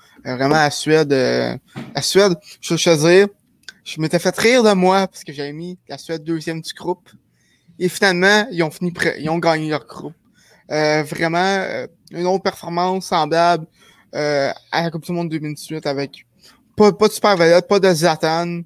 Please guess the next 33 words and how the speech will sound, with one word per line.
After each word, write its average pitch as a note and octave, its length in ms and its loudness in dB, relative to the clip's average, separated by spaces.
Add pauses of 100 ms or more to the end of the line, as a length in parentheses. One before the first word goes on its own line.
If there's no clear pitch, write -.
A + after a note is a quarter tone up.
(340)
mais D#3 320 0
vraiment D#3 560 -2
une D3+ 120 -6
équipe E3 300 -6
qui, C3+ 440 -10 (500)
qui - 180 -10
vient D#3 480 0
ensemble D3+ 520 -6 (480)
puis - 80 -20
qui, C3 440 -6
puis - 140 -16
qui, - 180 -16 (140)
puis - 100 -20
qui - 180 -20
gagne D3+ 220 -4
des C#3 120 -4
matchs C#3+ 260 -4
sé-, B2+ 260 -8
serrés. C#3 440 -4
Ça C#3+ 120 -6
a - 40 0
été, C#3 140 -8 (440)
ça - 140 -2
a D#3 60 2
été D3 140 0
ça, D3 160 -2 (160)
la A2 140 -8
Suède, A#2+ 400 -8
euh, F#2+ 420 -8 (280)
la, - 100 -16 (120)
la - 80 -8
Suède, B2+ 240 -8
vraiment. - 300 -6